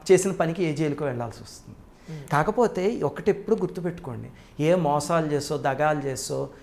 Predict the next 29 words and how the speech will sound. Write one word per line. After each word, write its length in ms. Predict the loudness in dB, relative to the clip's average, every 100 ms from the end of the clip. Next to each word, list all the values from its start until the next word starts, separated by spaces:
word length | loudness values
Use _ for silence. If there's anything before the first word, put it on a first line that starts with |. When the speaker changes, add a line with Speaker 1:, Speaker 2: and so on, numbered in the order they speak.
| -16 -8
Speaker 1:
ఆ, 60 | -2
డబ్బులు 320 | 0 2 0
సంపాదించి 580 | 0 -2 -2 -2 -2 -2
దాన్ని 220 | 0 0
హుండీలో 380 | -2 0 0 2
వేసేసినంత 560 | 0 -2 -6 -6 -6
మాత్రాన 400 | -6 -8 -8 -8
భగవంతుడు 460 | -8 -2 -2 -2 -2
ఏం 100 | -4
మెచ్చడు. 520 | -6 -8 -12 -12 -18 -20 -20 -20 -20 4
కానీ 480 | 6 6 4 0 -4 -8 0
ఇదే 260 | 8 10
డబ్బులు 300 | 10 4 0
వీడు 120 | -2 -2
తీసుకెళ్ళి 760 | -4 -6 -6 -6 -4 -6 -6 -10 0
ఏ 60 | 4
అనాశరణాలయంలో, 1040 | 4 2 -2 -2 -6 -4 -4 -4 -4 -6
వృద్ధాశ్రమంలో 760 | -6 -4 -2 -2 -2 -6 -4 -4
ఇచ్చి 400 | -8 -12 -12 -12 -8 0
అక్కడ 180 | 4 4
ఒక 120 | 2
ఇరవై 240 | 2 2
మంది 220 | 2 0 -2
జీవితం 380 | -4 -6 -6
పాడైపోతూ 680 | -4 -2 0 -2 -4 -8 -8
ఉంటే 200 | -10 -6
దాన్ని 220 | -4 -2
నిలబెట్టాడు 560 | -2 -4 -4 -4 -4 -8
అనుకోండి, 420 | -8 -10 -12 -12